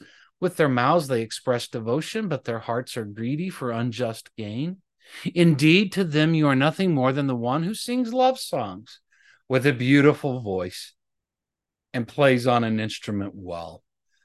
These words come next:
For they hear your words, but do not put them into practice." Now, do you hear what God is saying here? He's saying that if you go to church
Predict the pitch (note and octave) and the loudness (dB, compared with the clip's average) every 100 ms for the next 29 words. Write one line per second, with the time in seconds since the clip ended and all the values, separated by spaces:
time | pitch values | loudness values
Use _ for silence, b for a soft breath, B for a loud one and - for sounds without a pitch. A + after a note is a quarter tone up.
0 | _ D#3+ D#3+ D#3 A2 E3 E3 D3+ D3 B2+ | _ 4 6 4 4 2 4 4 4 2
1 | A2+ A2 A2 - B2 A#2+ - - B2 B2+ | 0 0 -4 -8 -10 -12 -14 -2 2 4
2 | B2 A#2 A2 - - A2 - F#2+ F#2+ - | 2 0 -4 -10 -10 -10 -8 -10 -12 -14
3 | F2+ F#2+ - C3 G#2+ - - - - _ | -16 -14 -6 -6 -6 -14 -20 -20 -20 _
4 | _ _ _ _ _ _ _ _ _ _ | _ _ _ _ _ _ _ _ _ _
5 | _ _ _ _ _ - - A2+ A2+ B2 | _ _ _ _ _ -20 -14 -10 -8 -6
6 | C3+ C3 F#3+ A#3 b b b E3 D3 - | 0 4 6 4 b b b -6 -2 0
7 | F#3 - E3+ - - G#2+ C3 G3+ G3 E3+ | 2 6 4 4 0 2 2 0 -2 -6
8 | G#3+ A#3+ _ _ _ _ _ _ _ _ | -20 -20 _ _ _ _ _ _ _ _
9 | _ _ _ b b G#3 - A#3 A#3 G#3+ | _ _ _ b b -4 0 2 2 0
10 | F#3+ - _ _ _ _ _ _ - D#3 | -2 -4 _ _ _ _ _ _ -12 -8
11 | F#3 D#3+ A#3 G#3 - - G#3+ G3 D3+ - | -6 4 4 4 -4 -4 -2 -2 -4 -14